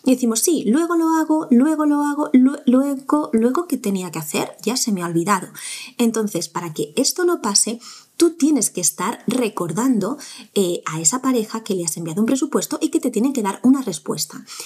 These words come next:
Y mira, nos vale cualquier tipo de respuesta. Nos vale un "sí, queremos casarnos contigo" o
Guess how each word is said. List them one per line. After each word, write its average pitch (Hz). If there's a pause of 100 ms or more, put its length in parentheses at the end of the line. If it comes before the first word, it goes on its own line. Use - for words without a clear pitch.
(180)
Y 277
mira, - (240)
nos 247
vale 370
cualquier 262
tipo 277
de 339
respuesta. -
Nos 190
vale 220
un 185
"sí, -
queremos 170
casarnos 170
contigo" 269
o 349